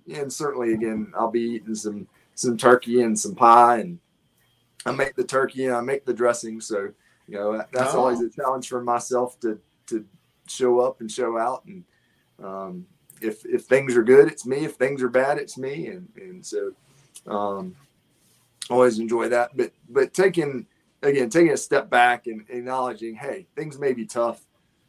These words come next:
Speaker 1: uh, but I need to take care of myself. I need to say no." That's another thing that I think sometimes during the holidays,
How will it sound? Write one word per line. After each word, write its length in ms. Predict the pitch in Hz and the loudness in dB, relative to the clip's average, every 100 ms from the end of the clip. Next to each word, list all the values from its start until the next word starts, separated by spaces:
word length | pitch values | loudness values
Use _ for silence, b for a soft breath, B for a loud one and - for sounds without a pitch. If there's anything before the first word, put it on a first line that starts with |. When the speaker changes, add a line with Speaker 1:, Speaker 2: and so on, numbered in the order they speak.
| _ | _
Speaker 1:
uh, 200 | 107 107 | -8 -4
but 120 | 117 | 0
I 60 | 127 | 0
need 180 | 139 123 | 0 -4
to 60 | |
take 220 | 113 131 | -2 -4
care 140 | - 131 | 0 0
of 60 | 123 | 0
myself. 580 | 110 - 123 123 - _ | -4 -2 0 0 -2 _
I 80 | 110 | -10
need 200 | 127 165 | -4 -4
to 60 | 156 | -4
say 220 | 156 123 | -2 0
no." 320 | 117 127 117 | 2 2 2
That's 240 | 110 113 113 | 0 -6 -6
another 320 | 113 131 - | -2 -2 -4
thing 340 | - 87 95 | -8 -16 -12
that 160 | 95 98 | -8 -6
I 40 | - | -6
think 200 | 113 - | -8 -8
sometimes 420 | 110 107 101 95 | -4 -4 -4 -4
during 200 | 107 101 | -4 -2
the 60 | |
holidays, 680 | 95 107 110 101 92 95 - | 2 2 2 0 -2 -4 -10